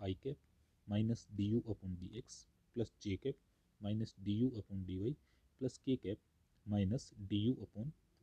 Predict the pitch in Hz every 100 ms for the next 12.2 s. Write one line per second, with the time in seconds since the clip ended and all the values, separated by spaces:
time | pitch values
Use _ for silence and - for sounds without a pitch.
0 | - 107 - - _ _ _ _ _ _
1 | - 104 - 110 110 101 101 92 98 110
2 | 147 - _ - - _ _ _ - _
3 | _ _ _ _ - 131 139 139 131 131
4 | 127 123 113 101 123 101 101 107 107 113
5 | 107 104 117 120 - 110 - - 95 113
6 | 98 95 95 104 107 113 110 113 120 117
7 | 107 - 98 90 131 - 98 92 113 101
8 | 101 92 _ - 92 113 143 127 107 101
9 | 101 107 101 95 147 117 101 95 - -
10 | _ _ _ _ _ _ - 107 107 120
11 | 120 104 113 117 120 120 117 123 120 120
12 | 123